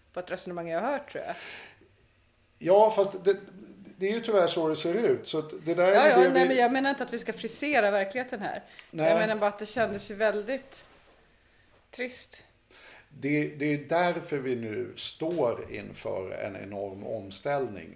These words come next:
Speaker 2: Vi vill ju ha kvar att vi ständigt kan producera mer och bättre grejer. Men vi vill ju kunna göra det på ett hållbart sätt. Och det betyder att vi måste hantera råvaror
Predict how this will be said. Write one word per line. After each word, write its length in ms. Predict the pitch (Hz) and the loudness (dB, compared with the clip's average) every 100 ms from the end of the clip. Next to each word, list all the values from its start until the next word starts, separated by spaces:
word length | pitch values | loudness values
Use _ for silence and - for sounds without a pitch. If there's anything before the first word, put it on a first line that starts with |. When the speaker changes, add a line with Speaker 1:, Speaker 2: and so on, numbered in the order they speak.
| 117 | -6
Speaker 2:
Vi 140 | 123 | -6
vill 200 | 120 135 | -4 -6
ju 100 | 131 | -4
ha 140 | 127 143 | -4 -6
kvar 840 | - - 151 190 110 87 85 98 | -12 -8 -4 -2 0 -2 -6 -10
att 240 | - 101 - | -10 -10 -10
vi 100 | 107 | -12
ständigt 800 | - - 135 117 101 95 98 - | -10 -4 -4 -2 -6 -10 -10 -8
kan 260 | 104 92 90 | -10 -10 -12
producera 720 | - 104 95 - 101 90 92 | -14 -12 -12 -10 -8 -8 -8
mer 440 | 95 92 90 90 90 | -8 -10 -10 -10 -12
och 200 | - 90 | -16 -12
bättre 480 | 92 87 - 95 92 | -10 -10 -12 -16 -14
grejer. 600 | 101 107 98 110 117 87 - - _ - | -10 -8 -6 -6 -6 -8 -16 -20 _ -14
Men 500 | 110 127 117 101 101 | -6 -4 -4 -8 -12
vi 120 | 113 107 | -12 -10
vill 300 | 104 104 104 | -10 -8 -10
ju 140 | 98 | -10
kunna 280 | - 101 95 | -12 -12 -8
göra 400 | 98 92 87 85 | -6 -6 -8 -8
det 100 | 82 | -10
på 140 | - | -14
ett 80 | 90 | -18
hållbart 580 | - 101 85 82 85 - | -12 -12 -10 -10 -12 -8
sätt. 380 | - 104 - - | -4 -4 -6 -16
Och 140 | - 101 | -18 -14
det 100 | 107 | -8
betyder 840 | 123 - - 143 143 117 107 101 | -8 -6 -8 -6 -6 -6 -6 -6
att 320 | 104 92 - - 69 | -6 -8 -10 -20 -12
vi 220 | 101 95 | -8 -8
måste 600 | 95 98 - - - 104 98 | -8 -10 -10 -12 -8 -8 -8
hantera 580 | 95 90 98 90 87 85 | -12 -10 -8 -8 -8 -10
råvaror 880 | 98 101 90 87 90 85 85 87 85 | -10 -8 -8 -8 -8 -6 -8 -10 -14